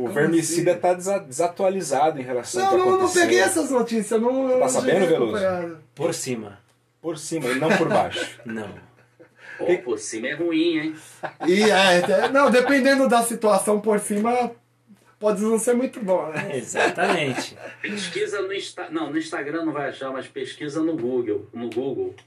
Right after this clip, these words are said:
Speaker 4: Vocês vão ver uns vídeos interessantes.
Speaker 1: <laughs> Ah, depois eu vou pesquisar,
Speaker 4: Então, já
Speaker 1: cara, que eu
Speaker 4: virou
Speaker 1: sou
Speaker 4: gíria,
Speaker 1: curioso.
Speaker 4: né, pra bumbum também, molejo.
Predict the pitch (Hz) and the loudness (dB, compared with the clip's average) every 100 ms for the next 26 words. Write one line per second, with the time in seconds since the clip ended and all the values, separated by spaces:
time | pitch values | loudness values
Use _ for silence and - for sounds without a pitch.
0 | _ _ _ 113 110 131 127 135 147 110 | _ _ _ -12 -10 -8 -6 -6 -6 -8
1 | 120 147 147 139 127 - - - - - | -8 -8 -8 -8 -6 -6 -6 -8 -12 -12
2 | - - 175 - - 196 180 - - - | -12 -8 -4 -4 -2 -2 -4 -10 -10 -12
3 | - - - - 208 208 185 170 151 202 | -10 -10 -10 -8 -8 -8 -8 -10 -8 -2
4 | 202 202 180 185 208 208 233 240 233 240 | 0 2 0 0 0 2 2 2 0 0
5 | 202 165 - 170 170 190 185 220 180 180 | 0 0 0 2 2 2 2 2 2 2
6 | 208 - - 123 127 123 113 117 107 107 | -2 -6 -8 -8 -8 -6 -4 -4 -4 -8
7 | 107 104 104 110 107 104 101 95 | -6 -6 -4 -4 -2 -2 -4 -12